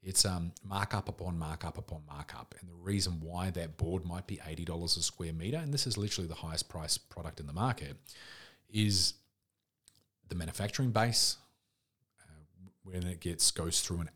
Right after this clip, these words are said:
agent from the manufacturer. From the agent, it gets sold to the importer. The importer has the distributor.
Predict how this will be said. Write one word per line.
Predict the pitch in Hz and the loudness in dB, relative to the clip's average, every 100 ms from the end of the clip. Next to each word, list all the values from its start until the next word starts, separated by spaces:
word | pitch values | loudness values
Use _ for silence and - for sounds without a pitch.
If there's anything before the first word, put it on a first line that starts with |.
| - | -4
agent | 104 110 143 120 - - _ _ _ | 0 4 2 2 -2 -4 _ _ _
from | - 95 92 | -4 2 2
the | 90 | 2
manufacturer. | 87 - 101 - 147 156 - _ _ _ _ _ _ _ _ _ | 0 0 -2 0 -2 -2 -6 _ _ _ _ _ _ _ _ _
From | - 98 | -4 -2
the | 90 80 | -2 0
agent, | 95 98 120 - | 0 2 2 0
it | - | -10
gets | 87 82 | -2 4
sold | - 87 85 - - - | 4 4 -2 -6 -10 -8
to | 82 | -6
the | 76 | -2
importer. | 98 101 131 165 160 - _ _ _ _ - | 6 8 8 2 -2 -10 _ _ _ _ -12
The | 82 | -6
importer | 87 92 90 90 76 - _ _ - | -2 0 0 -2 -6 -14 _ _ -20
has | 78 | -14
the | 76 | -8
distributor. | 78 - 95 131 165 | -2 0 2 2 2